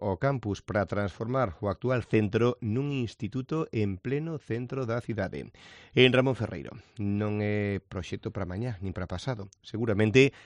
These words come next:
pasarán anos antes de que se materialice, pero a roda xa está xirando, xa se está movendo. Román Rodríguez.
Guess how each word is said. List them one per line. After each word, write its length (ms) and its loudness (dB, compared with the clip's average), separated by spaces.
pasarán 480 -2
anos 240 -4
antes 320 -4
de 80 -4
que 160 -4
se 160 -6
materialice, 720 -6
pero 400 2
a 80 -14
roda 480 -8
xa 240 -6
está 160 -6
xirando, 400 -8
xa 160 -8
se 160 -8
está 160 -4
movendo. 480 -4
Román 400 -10
Rodríguez. 480 -18